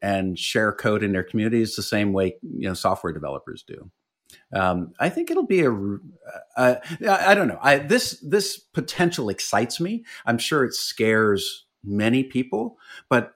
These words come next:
I don't see it stopping. Like this, we are, we are hardwired to explore, as you say, and self-experiment and, and,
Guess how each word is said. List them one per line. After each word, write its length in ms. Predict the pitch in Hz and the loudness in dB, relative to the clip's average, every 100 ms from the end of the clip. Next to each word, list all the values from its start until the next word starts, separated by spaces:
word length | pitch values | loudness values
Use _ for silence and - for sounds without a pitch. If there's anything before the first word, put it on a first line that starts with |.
| - | 2
I 360 | 127 147 131 _ _ - | 4 4 0 _ _ 0
don't 300 | 131 127 127 _ | 2 2 -2 _
see 460 | - - - 117 113 | -16 -12 -6 -4 -2
it 140 | 95 | -4
stopping. 760 | - - - 98 113 123 - - _ _ - | -6 -10 -8 -6 -6 -8 -14 -16 _ _ -4
Like 220 | 110 95 - 160 | -2 -2 -8 -12
this, 380 | 107 143 - - 202 220 - _ _ _ _ | 0 0 -2 -14 -20 -20 -20 _ _ _ _
we 220 | 113 135 | 2 6
are, 400 | 143 117 107 101 110 | 6 6 6 2 0
we 180 | 127 | 2
are 160 | 120 98 | 4 4
hardwired 920 | - - 160 160 101 101 113 117 95 | 0 -2 2 2 2 4 4 4 0
to 160 | - 101 | -2 -4
explore, 640 | 87 - - 101 92 113 | -4 -8 -8 -4 -2 -2
as 180 | 104 87 | -4 -4
you 80 | 92 | -8
say, 320 | - 95 110 | -4 -2 0
and 140 | 98 85 | -2 -2
self-experiment 1000 | 98 95 92 - - 85 95 104 107 - | -2 -2 -6 -10 -6 -2 -2 -4 -4 -4
and, 240 | 82 78 | -4 -4
and, 340 | 80 82 85 | -6 -4 -4